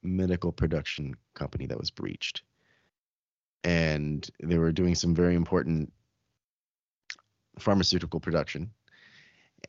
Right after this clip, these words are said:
in, in, in recent times, and law enforcement got involved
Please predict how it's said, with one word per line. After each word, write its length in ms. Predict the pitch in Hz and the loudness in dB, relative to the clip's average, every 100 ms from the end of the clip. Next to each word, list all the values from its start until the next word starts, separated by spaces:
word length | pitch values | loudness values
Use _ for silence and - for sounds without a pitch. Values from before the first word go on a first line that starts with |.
| - _ - | -20 _ 0
in, 300 | 95 82 - | 0 0 -2
in, 240 | 85 80 - | -2 0 0
in 180 | 80 78 | 0 0
recent 260 | 80 71 | -2 -2
times, 360 | 76 78 113 - - | -2 -2 -2 -6 -4
and 640 | 87 87 82 80 78 - - - | 0 0 0 -2 -4 -6 -10 -4
law 180 | 101 113 | 4 4
enforcement 440 | 104 110 87 101 | 4 2 2 0
got 160 | 87 82 | 0 0
involved 480 | 80 65 65 - | -2 -4 -6 -12